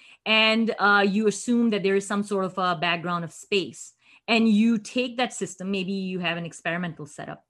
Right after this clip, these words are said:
assuming that experimental setup is isolated from the rest of the world, so there aren't any outs acting on it. If you take that system and put it, you know,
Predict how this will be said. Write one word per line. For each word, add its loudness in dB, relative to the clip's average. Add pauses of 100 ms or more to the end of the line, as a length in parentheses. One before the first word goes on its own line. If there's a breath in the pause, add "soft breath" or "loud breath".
(320)
assuming 0
that -4
experimental -6
setup -6
is -12
isolated 0
from -10
the -6
rest -6
of -14
the -8
world, -8
so -12
there -6
aren't -4
any -10
outs 0 (540)
acting -12
on -8
it. -10 (640 soft breath)
If -2
you 8
take 0
that -2
system -4
and 0 (320)
put 2
it, 4 (480)
you 4
know, 2